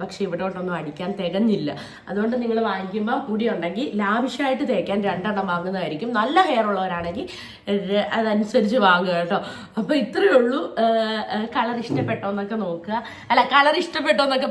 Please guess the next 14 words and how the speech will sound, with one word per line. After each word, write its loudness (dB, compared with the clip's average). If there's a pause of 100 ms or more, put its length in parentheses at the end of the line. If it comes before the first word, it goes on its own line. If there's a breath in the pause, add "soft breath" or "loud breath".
പറയുക. 2 (1900 loud breath)
അപ്പൊ 2
ഇതാട്ടോ 6 (100)
മുറ്റത്ത് 0 (100)
വരുമ്പോ 4
ഉള്ള 0 (100)
കളർ. 2 (520 loud breath)
ഞാൻ 2
മറ്റേ 4
പെരയ്ക്കകത്തിരുന്നല്ലേ 2
എടുത്തത്. -4 (520 loud breath)
അപ്പൊ -10
മുറ്റത്ത് -2
വരുമ്പോ 2